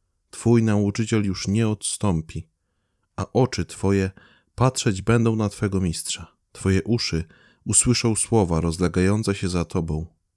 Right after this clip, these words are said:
To jest droga, idźcie nią. Jeśli chciałbyś iść na prawo lub na lewo, on ześle deszcz na zboże, którym obsiejesz rolę, a pokarm z plonów ziemi będzie soczysty i pożywny.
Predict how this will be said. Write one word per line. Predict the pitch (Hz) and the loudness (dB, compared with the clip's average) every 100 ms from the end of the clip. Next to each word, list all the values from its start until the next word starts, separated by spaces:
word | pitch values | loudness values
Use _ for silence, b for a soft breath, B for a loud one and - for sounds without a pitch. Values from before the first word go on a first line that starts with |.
| _ | _
To | 123 | 0
jest | 120 113 - 120 | 2 0 -6 -6
droga, | - 104 76 82 - _ _ _ _ | -2 -2 -2 -8 -12 _ _ _ _
idźcie | 120 - - 80 | -4 -4 -8 -6
nią. | 80 85 - _ _ _ B B - | -4 -8 -12 _ _ _ B B -4
Jeśli | 107 117 | 0 0
chciałbyś | - 113 113 101 - | 0 0 0 -2 -4
iść | 98 - | -8 -4
na | 92 | -4
prawo | - 98 104 - 117 120 113 | -2 -2 -2 -4 -8 -8 -10
lub | - | -6
na | 113 107 | -4 -2
lewo, | 82 82 92 - _ _ | -2 -6 -12 -16 _ _
on | 110 117 | 0 2
ześle | 117 110 110 | 4 2 0
deszcz | 92 104 - - | 2 0 -2 -4
na | 82 80 | -2 -2
zboże, | 82 85 90 92 92 101 _ | -2 0 0 0 -4 -6 _
którym | - 85 95 | -6 -2 0
obsiejesz | 87 - 92 80 73 | -2 -2 -2 -2 -2
rolę, | 87 87 82 87 - _ B B B B - | -4 -2 -2 -4 -12 _ B B B B -6
a | 95 | 0
pokarm | 147 - 143 131 | 2 4 2 2
z | - | 0
plonów | 131 131 123 110 | 4 4 4 2
ziemi | 135 139 131 | 2 2 4
będzie | 127 120 120 | 2 2 2
soczysty | - 104 - 131 - 127 | 0 0 2 2 0 -2
i | 104 | -2
pożywny. | - 104 104 87 85 82 | 0 2 4 2 0 -6